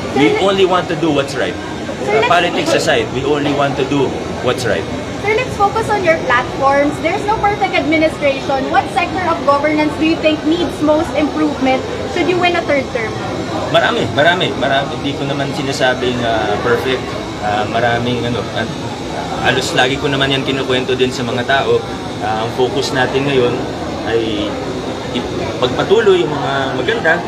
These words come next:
Speaker 1: tapos kung may mga pagkukulang, ay tingnan natin. So,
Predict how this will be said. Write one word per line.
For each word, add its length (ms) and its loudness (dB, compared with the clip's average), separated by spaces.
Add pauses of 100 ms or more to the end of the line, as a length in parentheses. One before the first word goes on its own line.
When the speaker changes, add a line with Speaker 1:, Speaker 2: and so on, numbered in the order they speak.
(160)
Speaker 1:
tapos 160 -6
kung 80 -2
may 160 0
mga 240 -4
pagkukulang, 640 2 (420)
ay 380 0
tingnan 320 -2
natin. 320 2 (440)
So, 480 0